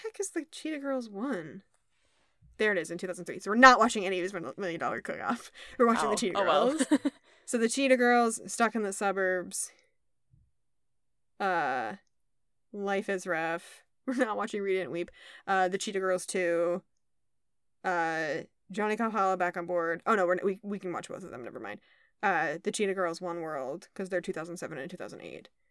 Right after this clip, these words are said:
Speaker 1: Uh, Wizards of Waverly Place, the movie. Avalon High,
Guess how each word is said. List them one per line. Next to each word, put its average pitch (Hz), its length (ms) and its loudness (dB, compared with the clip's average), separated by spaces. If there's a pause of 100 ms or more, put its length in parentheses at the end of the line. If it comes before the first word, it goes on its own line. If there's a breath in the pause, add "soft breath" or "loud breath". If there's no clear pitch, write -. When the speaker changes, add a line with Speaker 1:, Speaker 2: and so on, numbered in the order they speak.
(440)
Speaker 1:
Uh, 160 520 -4 (1080 soft breath)
Wizards 208 320 0
of 214 80 -4
Waverly 185 420 0
Place, 277 360 0
the 247 100 -2
movie. 226 640 0 (1040)
Avalon 202 540 0
High, 170 720 0